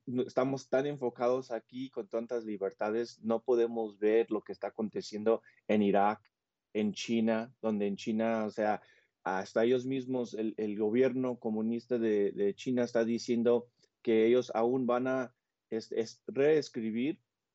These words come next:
la Biblia para que sea más, este, eh, ¿cómo se dice? Como para poner en luz el comunismo, para que sea más favorito el, el, el comunismo.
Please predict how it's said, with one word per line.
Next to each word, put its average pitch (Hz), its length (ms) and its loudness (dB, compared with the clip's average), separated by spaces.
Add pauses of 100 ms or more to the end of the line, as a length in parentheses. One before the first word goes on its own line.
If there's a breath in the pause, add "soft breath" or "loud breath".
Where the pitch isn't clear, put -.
la 117 340 2
Biblia 143 480 -2
para 113 340 -2
que 117 120 -12
sea 123 280 -2
más, 120 500 -4 (320)
este, 107 840 0 (160)
eh, 107 240 -6
¿cómo 110 240 0
se 110 140 -2
dice? 98 380 2 (920 loud breath)
Como 107 600 2
para 117 280 2
poner 131 320 2
en 143 200 0
luz 143 400 -4
el 127 160 -2
comunismo, 113 800 -4
para 104 220 -2
que 107 160 -12
sea 120 140 0
más 123 260 -2
favorito 113 920 -2
el, 98 260 -2
el, 98 240 -2
el 101 140 -6
comunismo. 110 480 -4